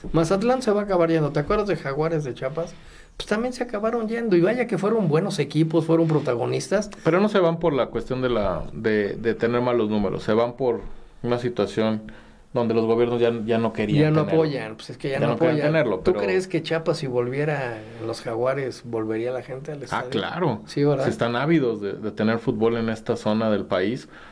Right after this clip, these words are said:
Speaker 2: Eh, justo hoy, eh, hoy en la mañana veía lo de las noches del fútbol en Tapachula,
Speaker 1: Ujú.
Speaker 2: y veías a veinte mil aficionados, o sea,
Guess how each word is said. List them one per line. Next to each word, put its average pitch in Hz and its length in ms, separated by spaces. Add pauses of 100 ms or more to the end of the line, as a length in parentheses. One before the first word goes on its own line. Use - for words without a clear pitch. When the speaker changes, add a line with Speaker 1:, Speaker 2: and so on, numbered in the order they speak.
(240)
Speaker 2:
Eh, 110 160
justo 160 400
hoy, 143 100
eh, 123 240
hoy 120 140
en 123 80
la 113 40
mañana 113 300
veía 104 840
lo 101 180
de 92 160
las 104 220
noches 117 340
del 98 320
fútbol 117 360
en 110 100
Tapachula, 143 560 (400)
Speaker 1:
Ujú. 131 200 (140)
Speaker 2:
y 123 40
veías 127 280
a 123 40
veinte 104 280
mil 127 200
aficionados, 123 760
o 107 60
sea, 110 260